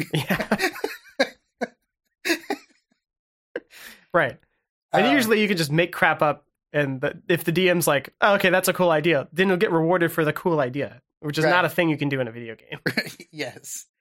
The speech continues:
Speaker 1: But yeah, I mean, I, I, I, I get it, right? It's like, if there's, you know, three different ways to get that, that door open, and on the other side of that door is treasure, one way is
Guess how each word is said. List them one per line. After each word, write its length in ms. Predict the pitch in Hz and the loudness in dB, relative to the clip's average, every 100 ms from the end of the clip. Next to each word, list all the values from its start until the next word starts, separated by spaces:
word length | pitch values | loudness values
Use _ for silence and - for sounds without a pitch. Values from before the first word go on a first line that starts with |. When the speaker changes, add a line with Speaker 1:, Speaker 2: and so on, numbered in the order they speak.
| _ _ _ 156 | _ _ _ -2
Speaker 1:
But 180 | 190 | 0
yeah, 300 | 233 240 156 139 | 4 2 2 2
I 100 | 175 | 2
mean, 120 | 185 | 2
I, 120 | 190 | 4
I, 140 | 175 196 175 | 2 0 0
I, 240 | 175 165 160 _ _ _ _ - | -2 -2 -12 _ _ _ _ -4
I 60 | 160 | -2
get 200 | 160 156 | 0 0
it, 160 | 117 - 147 | -2 -8 -2
right? 220 | 147 147 | -2 -2
It's 160 | 151 143 | -8 -2
like, 200 | 151 - _ _ - - | -2 -4 _ _ -20 -2
if 180 | 180 165 | 0 2
there's, 400 | 165 160 147 139 - _ _ _ _ | 2 2 0 -4 -16 _ _ _ _
you 180 | 175 165 | -4 0
know, 340 | 151 139 135 135 _ _ _ | 2 2 0 -6 _ _ _
three 160 | 175 220 | 0 0
different 320 | 196 208 202 | 2 2 2
ways 480 | 190 170 160 165 - | 2 2 2 -2 -8
to 140 | 151 | -16
get 380 | 131 156 156 - _ 156 | 0 0 0 -6 _ 2
that, 260 | 165 - _ _ _ | 2 -2 _ _ _
that 420 | 151 143 143 139 - | -2 -2 -14 _ 0
door 300 | 202 185 147 | 2 2 0
open, 540 | 147 139 139 135 135 _ _ | -4 -2 -4 -4 -10 _ _
and 100 | 151 | 0
on 120 | 165 | 0
the 80 | 175 | 2
other 120 | 175 | 0
side 160 | 170 175 170 | 2 2 2
of 60 | |
that 60 | 165 | 2
door 200 | 170 156 | 0 0
is 100 | 151 | -2
treasure, 600 | - 190 170 135 127 - _ _ _ | -2 0 0 -2 -6 -10 _ _ _
one 400 | 151 156 208 220 | -4 0 2 2
way 380 | 175 175 165 165 | 2 2 2 0
is 400 | 151 147 143 139 | 0 0 -2 -6